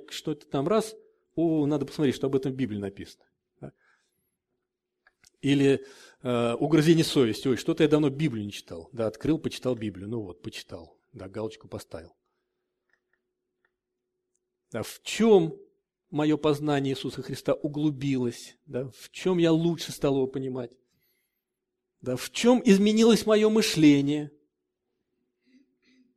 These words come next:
К каким вещам, к каким вещам я стал по-другому относиться? Год назад я еще к этим вещам вот так относился, а сейчас я понял, что я неправильно относился, и стал относиться по-другому.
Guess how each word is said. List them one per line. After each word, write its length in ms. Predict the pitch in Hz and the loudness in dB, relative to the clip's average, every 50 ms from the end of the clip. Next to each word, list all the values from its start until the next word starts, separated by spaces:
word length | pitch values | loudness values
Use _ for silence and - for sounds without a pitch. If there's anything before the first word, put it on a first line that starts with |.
| _ _ _ _ | _ _ _ _
К 120 | - - - | -18 -4 2
каким 380 | - 185 185 - 254 262 254 202 | 2 2 4 4 4 4 4 4
вещам, 640 | 196 226 - - - - 220 185 131 107 101 - - _ _ _ _ _ _ _ _ _ _ _ - - - - - _ _ _ _ | 2 0 0 0 0 2 4 4 4 2 -2 -6 -14 _ _ _ _ _ _ _ _ _ _ _ -16 -16 -16 -18 -20 _ _ _ _
к 100 | - - | -12 -6
каким 340 | - 156 151 - 190 180 160 | -4 -4 0 0 0 2 2
вещам 500 | 151 175 - - - 226 240 262 277 233 | 2 0 -2 0 0 0 2 2 2 4
я 160 | 180 175 160 | 4 2 2
стал 320 | - - - 196 208 208 | 0 0 0 0 2 2
по-другому 560 | 208 - 165 151 156 151 151 170 190 190 190 | 0 -2 -2 -2 -2 -2 -2 -2 -2 0 -2
относиться? 580 | 185 185 - 190 - - - - - - - - _ _ _ _ _ _ _ _ _ _ _ _ _ _ _ _ _ _ _ _ _ _ _ - | -4 -6 -8 -10 -8 -8 -8 -8 -10 -12 -20 -20 _ _ _ _ _ _ _ _ _ _ _ _ _ _ _ _ _ _ _ _ _ _ _ -14
Год 320 | 135 139 220 269 262 - | -4 0 2 2 4 4
назад 380 | 269 254 208 226 214 156 - - | 4 6 6 6 6 6 6 4
я 100 | 139 143 | 4 2
еще 260 | 139 - - 156 147 | 2 2 0 0 2
к 80 | - | 2
этим 220 | 160 151 - 151 147 | 0 0 2 0 0
вещам 320 | 151 147 - - 131 127 | 0 0 0 0 0 0
вот 160 | 139 151 - | 0 -2 0
так 200 | - 269 269 - | 0 -2 -2 -2
относился, 540 | - - - 120 113 - - 117 107 - - - | -4 -6 -6 -8 -8 -6 -4 -4 -4 -6 -4 -4
а 80 | - - | -2 0
сейчас 540 | - 180 170 - - 254 262 247 254 - | 0 0 0 0 0 2 2 0 2 4
я 120 | 190 175 156 | 4 4 4
понял, 480 | - - - 240 269 254 202 139 110 | 2 -2 -4 -2 0 0 0 0 -2
что 160 | - - - 127 | -2 -2 -2 -2
я 60 | 131 | -2
неправильно 360 | 139 135 139 131 113 107 107 | -2 0 2 2 2 2 -2
относился, 440 | - - 113 - - 110 - - 120 | -6 -8 -8 -6 -6 -6 -4 -4 -4
и 20 | |
стал 240 | 104 - - 196 196 | 0 2 2 4 4
относиться 500 | 196 196 - 190 185 - 196 - - 190 | 2 2 0 -2 -2 -4 -4 -4 -4 -2
по-другому. 600 | 196 - 175 185 196 185 196 202 135 95 - - | -2 -2 -2 -2 -2 0 0 0 0 0 -4 -12